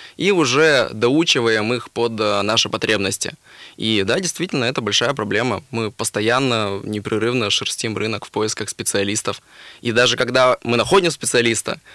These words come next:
полноценной боевой единицей он становится, ну, через несколько месяцев,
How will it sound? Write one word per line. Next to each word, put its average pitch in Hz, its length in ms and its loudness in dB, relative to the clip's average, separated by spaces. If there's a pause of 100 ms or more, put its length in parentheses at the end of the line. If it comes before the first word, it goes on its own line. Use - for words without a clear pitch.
(580)
полноценной 127 540 2
боевой 120 400 2
единицей 120 340 0
он 110 60 -6
становится, 117 560 -2
ну, 147 440 -4 (280)
через 110 300 -4
несколько 113 360 -4
месяцев, - 460 -6